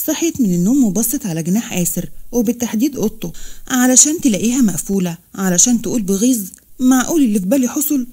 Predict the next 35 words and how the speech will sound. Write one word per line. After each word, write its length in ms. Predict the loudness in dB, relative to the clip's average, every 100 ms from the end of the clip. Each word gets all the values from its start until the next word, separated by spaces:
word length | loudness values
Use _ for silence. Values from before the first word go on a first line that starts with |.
| -14 -8
يا 160 | -2 0
رب 260 | 0 -2 0
لا، 220 | -2 -4 -10 -20 -10 0
البت 340 | 2 2 0
دي 140 | 0 2
ما 100 | 4
ينفعش 400 | 2 0 0 0
تحمل، 440 | 0 0 0 -2 -6 -6 2
لأن 400 | 4 6 6 6
لو 180 | 4 0
حملت 380 | 2 4 4
هتاخد 300 | -2 -2 0
الورث 360 | 2 2 0 0
كله." 380 | 0 0 0 -4 -14 -18 -8
حنان 320 | 0 2 2
فكرت 460 | -2 -4 -2 -4
في 120 | -4 -6
حيلة 360 | -4 -2 -4 -8 -12 -4
علشان 420 | 0 2 2 0
تقدر 280 | -2 -4 -4
تعرف 360 | -2 -2 -2
إيه 180 | -2 -2
اللي 120 | -2
حصل. 380 | -4 -8 -8 -12 -12 -14 -8
وبعد 460 | 0 2 2 2 2
شوية 500 | 2 2 -2 -2 -8 -12 -8
آسر 300 | -2 0 0
طلع 300 | -2 0 2
من 140 | 4 4
الحمام 540 | 2 0 2 2 0 -4 -4
وكان 280 | -2 2 4
لابس 300 | 4 4 0
بنطلون 500 | 0 0 2 2 2
بس، 160 | 0 -4 -8 -14 -8
علشان 380 | -2 2 2 4